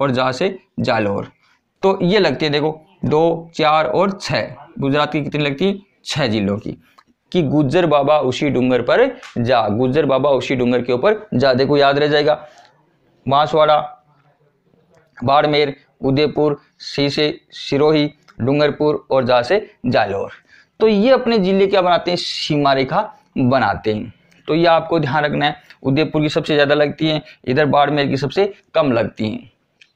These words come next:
अब देखो, कितनी कितनी लंबाई में लगती हैं, तो ये पंजाब बनाता है नवासी, सबसे कम, सबसे कम,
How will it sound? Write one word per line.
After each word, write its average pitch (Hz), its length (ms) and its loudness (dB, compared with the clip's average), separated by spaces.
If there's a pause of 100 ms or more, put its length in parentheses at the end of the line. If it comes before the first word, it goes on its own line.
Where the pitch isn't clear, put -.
अब 202 140 2
देखो, 196 220 2 (640)
कितनी 220 320 0
कितनी 208 600 -2
लंबाई 170 340 2
में 156 120 2
लगती 123 320 -2
हैं, 120 260 -2 (680)
तो 190 80 0
ये 196 160 4
पंजाब 175 520 0
बनाता 160 380 -2
है 160 60 0
नवासी, 147 500 -2 (840)
सबसे 165 400 -4
कम, 123 340 -4 (1000)
सबसे 175 360 -2 (420)
कम, 101 340 -2